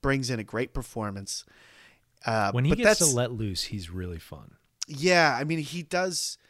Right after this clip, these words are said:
Speaker 1: like, the scenes where I roll my eyes at a performance level in this movie, there aren't too many of 'em, but when they happen, it's always Nick Cage.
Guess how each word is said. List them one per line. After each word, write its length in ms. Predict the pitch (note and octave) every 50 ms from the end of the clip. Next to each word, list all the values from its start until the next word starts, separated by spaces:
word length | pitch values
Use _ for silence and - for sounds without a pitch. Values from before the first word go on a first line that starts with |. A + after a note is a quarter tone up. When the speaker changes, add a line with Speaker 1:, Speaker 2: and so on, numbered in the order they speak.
| _ _ _ _ _ _ _ _ _ _ _ _ _ _ _ _ _ _ _ _ _ _ _ _ _ _ _ _ _ _ _
Speaker 1:
like, 220 | E3+ E3 D#3 D#3+
the 100 | - D#3+
scenes 500 | D3 - - - G#3+ A3 A3 G#3+ F#3+ D3+
where 160 | D#3+ D#3+ C#3
I 180 | C3 C#3+ D#3+ D#3+
roll 300 | D3+ C#3 C#3 C#3+ D3 D#3
my 240 | D3+ D3+ D3 C#3 C3
eyes 680 | B2 B2 B2+ C3 C3 C3 C#3 C#3+ C3+ - - - - _ _ _ _ _ _ _ _ _ _ _ _ _ _ _
at 100 | C3 A#2+
a 40 | A2+
performance 640 | _ - G#2 - - - C#3+ C#3+ C#3+ D#3 D3 - -
level 320 | C#3 C#3+ C#3+ C#3 C#3+ A#2
in 140 | A2 C#3+ C#3
this 200 | C#3 C#3 - -
movie, 460 | C#3+ C#3+ C#3 C3+ D3 C#3+ D3 D3 C#3+ _ _ _ _ _ _ _ _ _ _ _ _
there 120 | D3 D3
aren't 180 | D#3+ F3+ - _ _ _ - _ _
too 160 | - - D3 C#3+
many 220 | D3+ D3+ D#3 D#3+
of 140 | D#3 D#3 D#3+
'em, 120 | E3+ E3
but 100 | C#3+ C#3
when 160 | A2+ A#2+ B2
they 100 | A#2 A2+
happen, 300 | A2+ A#2+ A#2+ A#2 - G#2+
it's 120 | G2+ G2 -
always 340 | A#2 A2+ A#2+ A#2 A2 A2 G#2+
Nick 160 | A2+ G#2 _
Cage. 480 | - - A2 F#2 E2+ - - - -